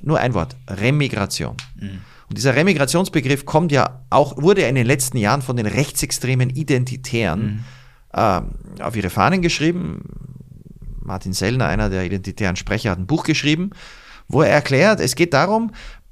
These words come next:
Speaker 1: ähm, dass in Deutschland vierhundert, über vierhunderttausend Menschen leben mit Ursprung, zum Teil auch schon Staatsbürger, zum Teil nicht. In Afghanistan, äh,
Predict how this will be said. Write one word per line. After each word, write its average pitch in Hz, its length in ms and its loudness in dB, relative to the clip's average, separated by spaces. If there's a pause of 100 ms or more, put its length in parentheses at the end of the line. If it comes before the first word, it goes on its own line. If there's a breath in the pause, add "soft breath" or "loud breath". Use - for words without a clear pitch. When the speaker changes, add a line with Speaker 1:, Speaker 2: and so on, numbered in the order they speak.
Speaker 1:
ähm, 85 400 -4
dass 143 160 2
in 147 140 2
Deutschland 160 420 4
vierhundert, 165 520 4
über 143 160 0
vierhunderttausend 135 520 0
Menschen 127 260 -2
leben 113 220 0
mit 104 220 -6
Ursprung, 110 600 -4 (180)
zum 78 120 -6
Teil - 200 -6
auch - 80 -6
schon 139 140 -4
Staatsbürger, 113 540 -2
zum - 140 -10
Teil - 180 -6
nicht. 180 320 0 (640 soft breath)
In 123 120 -2
Afghanistan, 165 840 2
äh, - 340 -14